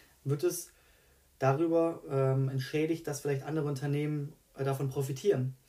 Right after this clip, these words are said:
Die Flexibilität ist bei so einem Aktienfonds genauso hoch, weil der auch täglich an der Börse handelbar ist.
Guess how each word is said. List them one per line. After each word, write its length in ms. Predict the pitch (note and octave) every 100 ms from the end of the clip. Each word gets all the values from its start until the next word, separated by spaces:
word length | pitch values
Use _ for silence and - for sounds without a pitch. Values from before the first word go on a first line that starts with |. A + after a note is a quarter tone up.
| - - _
Die 80 | C3
Flexibilität 880 | D#3 E3 - D#3+ D#3 C#3+ - F#3 F#3+
ist 140 | -
bei 100 | D3
so 80 | C#3
einem 140 | C3+
Aktienfonds 880 | C3+ - - D3 C3+ C3 D3 D3+ - - - - -
genauso 640 | C3 C3 D3+ G3+ E3 B2+
hoch, 340 | B2 D3 F3 -
weil 120 | - B2
der 140 | B2+
auch 220 | E3 F3 -
täglich 380 | - C#3 C3+ C3
an 80 | B2+
der 80 | B2
Börse 340 | C3 B2+ B2
handelbar 400 | C3+ D3 C#3+ C#3+
ist. 280 | F4+ - -